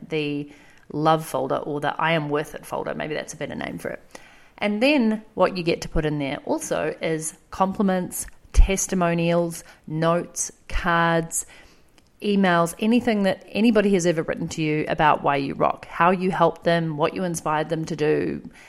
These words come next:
It can be the smallest thing to the biggest thing. And you collect this and you look back at this folder whenever you need it, whenever you are having doubts about your self-worth, whenever you are like, "Oh, I just, you know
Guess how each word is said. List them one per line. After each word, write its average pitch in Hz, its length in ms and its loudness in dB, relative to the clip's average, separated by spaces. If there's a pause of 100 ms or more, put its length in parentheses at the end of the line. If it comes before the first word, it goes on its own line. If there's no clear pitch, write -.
(640)
It - 20 -18
can 208 100 2
be 208 80 2
the 175 100 -2
smallest 233 520 2
thing 196 260 2
to - 80 -2
the 165 80 -2
biggest 156 320 0
thing. 147 320 -8 (160)
And 196 180 0
you 220 80 -4
collect 254 560 -4
this 147 400 -4 (340)
and 202 160 0
you 247 100 2
look 277 300 -2
back - 480 -4
at - 80 -8
this 220 160 -6
folder 147 440 -4
whenever 160 340 -4
you 160 180 -2
need 143 200 -4
it, - 140 -6
whenever 185 360 -2
you 226 200 -2
are 220 60 2
having 165 380 -4
doubts 135 480 -10
about 143 340 -6
your 147 160 -6
self-worth, - 600 -8
whenever 185 260 -2
you 214 120 2
are 190 60 2
like, 170 340 -2
"Oh, 185 240 -6 (720)
I 175 140 -2
just, - 360 -6
you 214 60 0
know - 340 -4